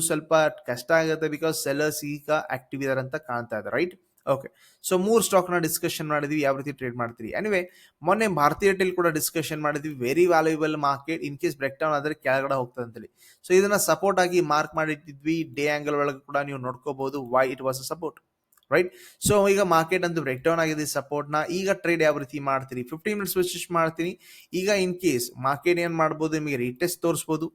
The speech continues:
around ಫಿಫ್ಟೀನ್ ಫೋರ್ಟಿ ಲೆವೆಲ್, ಆ ಮೇಲೆ ಹೋಗ್ಬೋದು ಒಂದು ಪಾಸಿಬಿಲಿಟಿ. ಇಲ್ಲ ಈ ಲೋ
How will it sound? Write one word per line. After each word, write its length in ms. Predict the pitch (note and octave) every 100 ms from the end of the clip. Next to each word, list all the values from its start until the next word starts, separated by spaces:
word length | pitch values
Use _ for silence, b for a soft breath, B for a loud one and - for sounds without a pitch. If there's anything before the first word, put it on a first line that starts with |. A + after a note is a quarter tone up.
| _ b b -
around 200 | D3 D#3
ಫಿಫ್ಟೀನ್ 300 | D3 - F3 E3
ಫೋರ್ಟಿ 240 | D3+ D#3 D3+
ಲೆವೆಲ್, 220 | D3 D#3 F3 b b b - C#3+
ಆ 20 | E3 D#3+
ಮೇಲೆ 240 | D#3+ D#3 D#3+
ಹೋಗ್ಬೋದು 460 | D#3 D3 D3 D3+ D3 - B2+
ಒಂದು 180 | C#3 D3 D3+
ಪಾಸಿಬಿಲಿಟಿ. 420 | D3 C#3 C#3 D3 -
ಇಲ್ಲ 120 | F3+ F3+ F3+ F3 B _ D3
ಈ 20 | E3+
ಲೋ 80 | E3